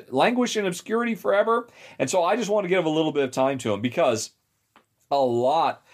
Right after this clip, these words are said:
of love and attention. Some of these things look absolutely gorgeous. The art in them is as good as anything you would see in a commercial game. And from what I've read, I should say I have not played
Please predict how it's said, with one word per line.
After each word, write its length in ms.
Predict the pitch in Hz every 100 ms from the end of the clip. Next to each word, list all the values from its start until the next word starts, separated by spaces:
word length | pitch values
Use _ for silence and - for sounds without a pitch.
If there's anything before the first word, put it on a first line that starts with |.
| - -
of 240 | 127 110
love 480 | 107 135 147 131 113
and 120 | 123
attention. 320 | 120 139 110
Some 220 | 107 208 262
of 80 |
these 140 | 170 123
things 200 | 143 110
look 160 | 117 -
absolutely 560 | 147 156 - 120 113 101
gorgeous. 480 | 117 120 95 80
The 160 | - 104
art 240 | 120 151
in 100 | 139
them 180 | 123 117 - -
is 160 | 113 110
as 140 | 120
good 260 | 113 143 143
as 140 | 117
anything 340 | 139 143 139 135
you 80 | 127
would 140 | 120
see 180 | 139 131
in 80 | 120
a 60 |
commercial 400 | 117 117 113 117
game. 340 | 107 101 98 95 - - -
And 420 | 170 156 120 117 - _
from 160 | 160 165
what 100 | 220
I've 140 | 202
read, 240 | 196 180 - -
I 100 | 143
should 140 | 202
say 160 | 175 131
I 140 | 120
have 120 | 127
not 220 | 139 160 -
played 420 | 147 135 120